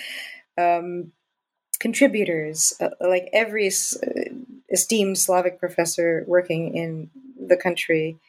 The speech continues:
in Canada or the U S, um, in the nineteen eighties. Um, certainly his network of people that could smuggle texts from the region out.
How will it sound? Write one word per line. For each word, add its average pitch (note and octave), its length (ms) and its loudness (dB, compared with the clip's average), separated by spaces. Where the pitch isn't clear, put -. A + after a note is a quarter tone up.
in F3 80 -8
Canada G#3+ 380 0
or A#3 180 -2
the E3 120 -4
U D#3 180 0
S, D#3 400 0
um, D#3 360 -8
in F3 140 -2
the D#3+ 80 -4
nineteen D#3+ 360 -4
eighties. D#3 380 -4
Um, E3 380 -2
certainly A#3 320 0
his G3 220 -2
network F#3+ 380 2
of F3+ 140 -2
people F3+ 240 0
that E3+ 160 0
could F3 160 -2
smuggle E3 300 0
texts - 580 -4
from E3 380 0
the D#3+ 100 0
region D#3+ 500 -4
out. D#3+ 300 -2